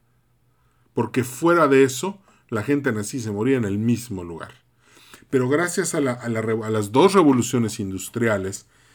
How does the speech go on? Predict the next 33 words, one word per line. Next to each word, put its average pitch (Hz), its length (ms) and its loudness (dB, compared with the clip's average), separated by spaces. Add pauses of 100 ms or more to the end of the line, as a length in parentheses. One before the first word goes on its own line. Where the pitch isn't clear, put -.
(160)
especialmente 147 600 2
a - 20 4
la 117 80 0
segunda, 117 680 0 (300)
por, 104 240 -6
eh, 98 500 -8
nace 139 360 -2
el 131 100 -2
turismo. - 480 -6 (840)
En 104 100 -6
la 104 80 0
segunda 170 400 -2
revolución 113 560 -4
indu-, 98 140 -14
industrial 110 380 -8
nace 107 200 -6
el 92 120 -8
turismo. 104 460 -8 (360)
En 120 80 4
el 120 100 4
caso 160 300 4
de 143 40 6
Mérida, 135 600 6
Yucatán, 113 720 0 (380)
un 123 220 2
barco 127 400 6
llegó 107 440 2
aquí 107 420 -6
a 90 380 -8
las 90 240 -12
playas, 107 520 -2
a 98 120 -6
Progreso, 107 680 -4